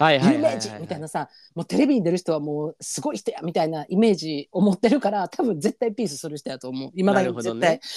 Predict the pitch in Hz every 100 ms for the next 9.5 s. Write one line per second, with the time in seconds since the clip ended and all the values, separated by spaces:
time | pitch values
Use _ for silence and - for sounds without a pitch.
0 | 349 - 202 185 165 180 202 - - 226
1 | 480 - 175 - - 320 220 - 160 -
2 | - _ - 359 440 240 311 233 - 196
3 | 185 190 214 - 156 - 190 - 151 123
4 | _ _ _ - 226 214 156 131 127 -
5 | _ - 202 156 123 - 139 107 98 -
6 | 110 95 110 127 151 _ _ _ 180 196
7 | 160 180 165 143 160 151 127 127 131 -
8 | 123 151 151 151 156 147 151 151 147 151
9 | 151 165 - 143